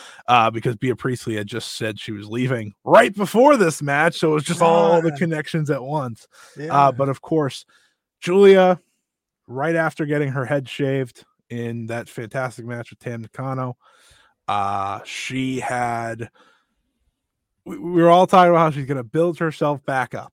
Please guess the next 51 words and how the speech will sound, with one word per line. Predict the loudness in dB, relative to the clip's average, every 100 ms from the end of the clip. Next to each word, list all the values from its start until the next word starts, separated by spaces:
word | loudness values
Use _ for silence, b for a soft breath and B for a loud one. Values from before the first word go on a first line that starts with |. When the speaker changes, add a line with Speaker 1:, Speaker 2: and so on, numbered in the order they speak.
| _
Speaker 1:
right? | -2 -2 -2
She's | -10 -16
gonna | -16
build | -8 -4 -2 -2
herself | -4 0 -2 -2
back | -6 -8 -8
up. | -14 -14
And | -18 -10
she | -8
was, | 2 6 6 4 -2 -10
she | -4
was, | -2 -2 -4
right? | -6 -6
She | -10
started | -4 -4 -4
with | -8 -10
Fukigen | -10 -8 -8 -8 -6 -6 -2
Death | -2 -2 -4
or | -8
whatever | -6 -4 -6
she | -8
Speaker 2:
Yeah. | -10
Speaker 1:
was | -10 -10
at | -14
the | -18
time. | -16 -16 -16 _ _ _ -4
Uh, |
Speaker 2:
Nothing | 2 4 4 0
says | 0 -2
Speaker 1:
Fukigen. | 2
Speaker 2:
building | 6 6 4
yourself | -2 0 -2 0
back | -2 0 0
up | 0 0
than | -2
a | -2
main | 0 0 0
event | -2 -2
match | -4 -8 -8
for | -8
a | -8
championship. | -4 -6 -6 -12 -12 -12 -12 _ _ _ _
Speaker 1:
Yeah, | -8 -4 -2 -4 -8 -10
yeah. | -4 -4
It | -4 -4
didn't, | -4 -4
it | -8 -8
did | -4 -2
not | 0 0 -2 -6 _ _ _ -8
take | -6 -6 -10
long | -14 -10 -6 -4 -2 -4 -6